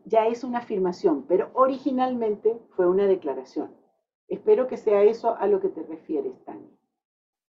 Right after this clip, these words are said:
Pero por ahora, porque en el territorio de las afirmaciones y las declaraciones nos vamos a encontrar con bastantes,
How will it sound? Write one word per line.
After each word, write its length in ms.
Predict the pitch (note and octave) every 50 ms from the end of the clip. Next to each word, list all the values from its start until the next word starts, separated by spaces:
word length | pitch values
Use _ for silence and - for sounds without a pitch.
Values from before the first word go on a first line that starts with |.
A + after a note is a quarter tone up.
| _ _ _ _ _ _ _ _ _ _ _ _ _ _ _ _ _
Pero 300 | - A#3+ C4+ C#4 C4+ - -
por 180 | - C4+ C4
ahora, 580 | B3 A3+ A#3 C#4 D#4 E4+ E4 - G#3 A3+ B3 -
porque 320 | - G#3+ G3+ - A3 G#3 - -
en 140 | - A3
el 200 | G#3 G3+ - G3+ -
territorio 500 | - G3+ G3+ G3+ G3+ G3+ B3 C#4 D4 D#4+
de 80 | D#4+ D#4
las 140 | D4 A#3 G#3
afirmaciones 640 | G#3 - G#3+ F3 F3 F3 - - A#3 A#3+ C4 B3+
y 60 | C#4 B3
las 180 | A#3+ A3 -
declaraciones 720 | F#3+ - - - D3 D3+ D#3 - - A3+ A3+ A#3 B3 B3 - _ _ _ _ _ _ _ _
nos 140 | G#3 G#3 G#3
vamos 220 | A3+ A#3+ C4 C4
a 40 | C#4+
encontrar 560 | B3+ - G3+ F3+ - G#3 G#3+ A3+ A#3 A#3 - - _ _ _ _ _
con 400 | - A3+ A3+ A#3+ B3 B3 - - -
bastantes, 1040 | G3 F#3+ F#3 F3+ F#3 F#3 - - - C4+ D#4 E4 D#4+ - - F4 E4+ D#4+ D#4 - _